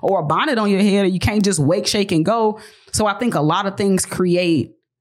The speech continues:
other things. That's why I'm always like, "Well, let's get to the root of it." And I think we, you can never make generalizations. You always gotta, like, try to dig a little bit deeper to, like, figure out why.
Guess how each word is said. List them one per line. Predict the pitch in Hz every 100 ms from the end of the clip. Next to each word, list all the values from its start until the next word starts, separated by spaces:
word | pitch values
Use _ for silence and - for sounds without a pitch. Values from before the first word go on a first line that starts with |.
| _ _ -
other | 196 180
things. | 135 180 143 65 - - - _
That's | 190 233
why | 220
I'm | 208
always | 208 196 190
like, | 190 170 143
"Well, | 180 170 - 185
let's | 262 214
get | 233
to | 214
the | 175
root | 160 190
of | 165 -
it." | 98 - _ _ _ _ _ -
And | 180
I |
think | 185 208 - - -
we, | 170
you | 196 185 208
can | - 196
never | 190 202
make | 190 180
generalizations. | 165 185 185 165 170 156 143
You | 147
always | 165 180 185
gotta, | 143 143
like, | 139 131 - - _ -
try | 165
to | 151
dig | 139 170 160
a | 156
little | 156
bit | 151 135
deeper | 135 175 120
to, | 117
like, | 90 -
figure | - 127 110
out | 90 90 - _ _ _
why. | - 123 135 151 123 113 87 143